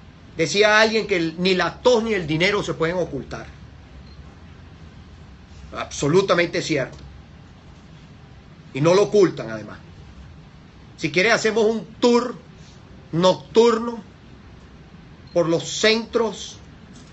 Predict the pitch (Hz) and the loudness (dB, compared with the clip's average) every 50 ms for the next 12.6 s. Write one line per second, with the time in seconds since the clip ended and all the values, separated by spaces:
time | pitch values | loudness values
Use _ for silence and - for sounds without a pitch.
0 | - - - - - - - - - - - - - - 180 208 208 - - - | -20 -20 -20 -20 -20 -20 -20 -20 -20 -20 -20 -12 -6 0 2 2 2 2 0 -4
1 | - - 240 254 262 254 254 247 226 208 214 185 - - 175 170 196 220 220 - | -2 0 2 2 2 0 -2 -2 -2 -2 -2 -2 0 0 2 4 4 2 2 0
2 | 254 247 - - - - - - - - - - - - - - - - - - | -6 -10 -10 -12 -14 -16 -18 -20 -20 -20 -20 -20 -20 -20 -20 -20 -20 -20 -20 -20
3 | - - - - - - 160 151 131 143 160 196 208 202 233 220 214 220 214 208 | -20 -20 -20 -20 -8 -6 -4 -2 -2 0 0 0 2 0 0 0 2 2 2 2
4 | 196 190 - 262 254 - - - - - - - - - - - - 147 135 123 | 2 -2 -6 -8 -10 -10 -14 -20 -20 -20 -20 -20 -20 -20 -14 -8 -6 -6 -6 -4
5 | - 139 131 147 160 165 160 - 202 202 185 185 180 - 247 - - 233 214 208 | -6 -4 0 0 0 0 0 -4 -4 -4 -4 -4 -4 -4 -4 -2 0 0 0 0
6 | - - 254 233 - - 160 151 - 143 139 151 147 160 180 185 175 - 180 175 | -4 -8 -12 -14 -8 -6 -6 -6 -6 -6 -4 -2 -2 -2 -2 -2 -2 -2 -2 -2
7 | 170 143 - 196 180 180 180 - - 147 123 117 - - - - - - - 180 | -2 -2 -2 -2 0 0 -2 -4 -6 -8 -8 -10 -12 -16 -20 -20 -18 -8 -4 -4
8 | 156 143 190 240 269 - - 254 226 185 165 147 143 - 196 247 254 214 151 147 | -2 0 0 0 0 0 -2 -4 -4 -4 -6 -6 -2 0 2 2 2 2 -2 -4
9 | 175 214 - - - - - - - - - - - - - - - - - - | -6 -6 -6 -10 -16 -20 -20 -20 -20 -20 -20 -20 -20 -20 -20 -20 -20 -20 -20 -20
10 | - - - 139 151 180 220 220 220 208 - - - 143 135 143 165 185 214 233 | -20 -12 -6 -4 -2 -2 -2 -2 -2 -4 -4 -6 -10 -10 -4 -2 -2 -2 0 -2
11 | 226 240 226 208 175 156 - - - - - - 131 135 185 202 - - 190 240 | -4 -4 -6 -6 -8 -8 -12 -18 -20 -20 -18 -14 -10 -8 -8 -8 -6 -6 -4 -4
12 | 240 240 269 247 254 240 196 151 139 135 123 113 | -2 -2 -2 -4 -2 -2 -2 -2 -2 -2 -4 -6